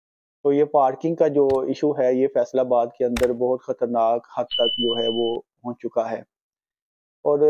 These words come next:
लोग बहुत ज़्यादा तंग हैं और शहरियों का मुतालबा है ज़िली हुकूमत से कि उनका ये मसला हल किया जाए, ताकि वो आज़ादाना तौर पर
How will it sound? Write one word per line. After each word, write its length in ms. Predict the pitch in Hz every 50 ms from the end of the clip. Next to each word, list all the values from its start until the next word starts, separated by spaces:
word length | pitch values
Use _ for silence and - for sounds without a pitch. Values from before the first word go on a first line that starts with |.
| 151 147 147 147 147 147 - - _ _ 139
लोग 420 | 135 127 127 139 143 143 139 131
बहुत 280 | 127 127 131 143 143 131
ज़्यादा 380 | 135 127 120 120 127 123 120
तंग 480 | 113 - _ _ - - 117 120 127 127
हैं 240 | 123 127 120 123 123
और 200 | - - 139 135
शहरियों 420 | - - 139 123 123 135 139 131 127
का 120 | - 135
मुतालबा 520 | 131 127 127 - 110 110 113 113 113 127
है 160 | 123 - 131 120
ज़िली 240 | 117 123 117 120 127
हुकूमत 420 | 131 113 _ - 113 113 120 120 -
से 220 | - - 110 110 - _ _ _ _ _ _ _ _ _ _ _ _ - -
कि 280 | 139 139 131 131 131 -
उनका 260 | 143 139 143 139 151
ये 140 | 135 135 135
मसला 400 | 131 127 120 - - 123 123 127
हल 200 | 120 117 110 120
किया 260 | 117 - 131 127 120
जाए, 260 | 117 110 113 107 107 107 110 _ _ _ _ _ _ _ _ -
ताकि 280 | 139 131 135 - 151 151
वो 380 | 139 135 135 131 123 - _ _ _ _ _ _ _ _ _ _ - 123
आज़ादाना 520 | 127 143 139 135 139 143 139 139 143 143
तौर 260 | 143 - 135 131 127
पर 320 | 123 - 131 127 123 127